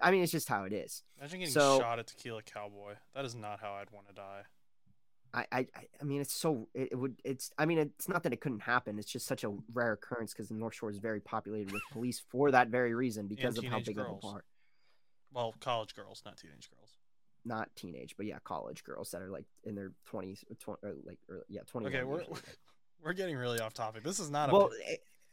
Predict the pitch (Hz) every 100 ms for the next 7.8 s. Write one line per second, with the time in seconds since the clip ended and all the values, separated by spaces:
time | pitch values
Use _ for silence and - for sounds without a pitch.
0 | - 196 196 208 190 220 247 185 180 185
1 | - 151 135 - 139 135 117 - 127 120
2 | 110 104 - - - - 131 - - 135
3 | 131 - - - - - 131 107 110 127
4 | 127 143 123 117 110 - 123 107 - 135
5 | 120 92 98 113 107 110 160 135 131 -
6 | 127 120 120 117 110 110 - 107 151 147
7 | 131 117 117 - - 175 165